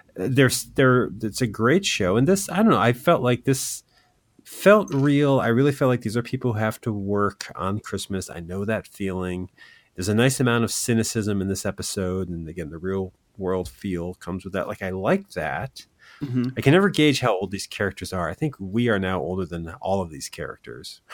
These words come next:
Speaker 1: I don't think any of them <laughs> are in their forties yet.
Speaker 2: Sure.
Speaker 1: Um, but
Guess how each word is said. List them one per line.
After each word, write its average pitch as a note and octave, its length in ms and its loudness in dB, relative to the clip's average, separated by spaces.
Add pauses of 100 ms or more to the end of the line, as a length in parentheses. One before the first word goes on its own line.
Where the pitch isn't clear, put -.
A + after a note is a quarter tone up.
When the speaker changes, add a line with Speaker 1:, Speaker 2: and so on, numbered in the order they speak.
(160)
Speaker 1:
I G#2+ 40 -20
don't G2+ 160 -6
think F#2+ 200 -10
any G2 220 -2
of F2 80 -2
them F2 180 -6
<laughs> - 0 -
are - 120 -10
in C3 140 0
their B2 80 -2
forties F2+ 680 -4
yet. E2 240 -10 (480)
Speaker 2:
Sure. B2 440 -2
Speaker 1:
Um, F#2 600 0 (340)
but B2+ 320 4